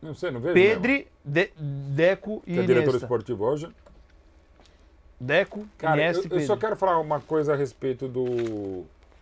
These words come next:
Speaker 1: Cara, você... Quem fica na arquibancada, eu gosto muito dele, da figura, inclusive, eu, ele tem uma das grandes histórias, um dos grandes perfis da história do futebol brasileiro, da história.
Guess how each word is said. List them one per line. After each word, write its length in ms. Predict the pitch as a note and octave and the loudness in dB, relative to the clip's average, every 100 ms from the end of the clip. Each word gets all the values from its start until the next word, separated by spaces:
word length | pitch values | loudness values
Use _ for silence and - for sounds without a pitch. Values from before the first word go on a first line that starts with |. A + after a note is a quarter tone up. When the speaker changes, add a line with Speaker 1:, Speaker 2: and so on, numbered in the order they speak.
| - | -6
Speaker 1:
Cara, 220 | D#3 D3+ | 0 0
você... 540 | C3+ C#3 D3+ D3 C#3+ B2+ - - _ _ - _ _ _ - _ _ _ | 0 -4 -6 -8 -6 -8 -14 -20 _ _ -20 _ _ _ -20 _ _ _
Quem 140 | D3 | -8
fica 200 | B2+ C3 C#3 | -6 -6 -6
na 60 | |
arquibancada, 640 | A#2 A#2 G2+ D3 C#3+ E2 C#2 - _ _ - _ - _ _ - | -6 -6 -6 -2 -2 -4 -14 -20 _ _ -20 _ -20 _ _ -12
eu 100 | F#2 | -8
gosto 180 | A#2+ A#2+ | -6 -6
muito 120 | G3 | -4
dele, 200 | C#3 F#2+ | -4 -2
da 100 | F#2 | -8
figura, 300 | - F2+ C#3 | -8 -8 -8
inclusive, 300 | B2+ F#2+ D#3 | -8 -10 -8
eu, 120 | D#3 - _ _ | -8 -10 _ _
ele 140 | A#2 A2+ | -12 -8
tem 120 | C#3+ | -6
uma 60 | C3+ | -6
das 120 | A2 | -6
grandes 380 | G#2 D3+ A#3 F#3+ | -2 -2 -2 -4
histórias, 580 | E3 - - D3 E3+ C#3 | -10 -2 2 2 0 -6
um 80 | |
dos 160 | B2+ G#2 | -8 -10
grandes 380 | F#2+ C#3 G3 - | -6 -6 -6 -12
perfis 460 | - E3 - D3 | -6 -6 -6 -8
da 100 | D#3+ | -4
história 240 | D#3+ - D#3+ | -4 -4 -6
do 20 | |
futebol 260 | - C3+ D#3 | -6 -6 -4
brasileiro, 680 | F3+ F3+ F#3+ E3 E3+ C3 | -4 -6 -6 -4 -2 -2
da 100 | G#2 | -2
história. 540 | B2 - - D3 F#2+ | -6 -6 0 0 0